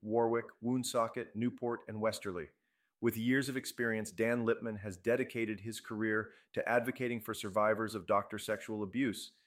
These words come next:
His compassion, expertise, and commitment to justice have earned him a reputation as a trusted advocate.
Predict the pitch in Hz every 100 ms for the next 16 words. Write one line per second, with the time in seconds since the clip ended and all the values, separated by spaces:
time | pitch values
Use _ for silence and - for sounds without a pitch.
0 | _ _ 135 123 123 110 123 127 - 131
1 | - 120 - 123 - 123 117 110 - 113
2 | 123 131 - 110 120 117 120 - 117 -
3 | 131 131 131 120 113 117 117 - 127 123
4 | 127 - 104 107 - 117 - 113 107 101
5 | 95 - 82